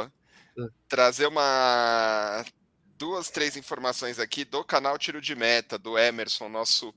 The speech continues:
Speaker 2: parceiraço, cara. Ó, sobre o Brenner, quase impossível.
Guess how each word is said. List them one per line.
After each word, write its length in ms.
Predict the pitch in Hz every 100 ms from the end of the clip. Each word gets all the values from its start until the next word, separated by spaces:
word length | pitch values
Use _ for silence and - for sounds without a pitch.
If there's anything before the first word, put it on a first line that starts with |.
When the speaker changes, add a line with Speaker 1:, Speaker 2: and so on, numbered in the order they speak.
| _
Speaker 2:
parceiraço, 840 | 120 - - 135 120 104 95 -
cara. 320 | - 104 101 107
Ó, 100 | 95
sobre 460 | - - 160 170
o 20 |
Brenner, 540 | 156 127 127 104 92 85 _ _ - _ _ _ _
quase 460 | 147 160 170 175
impossível. 880 | 143 156 - 170 - 110 92 90 85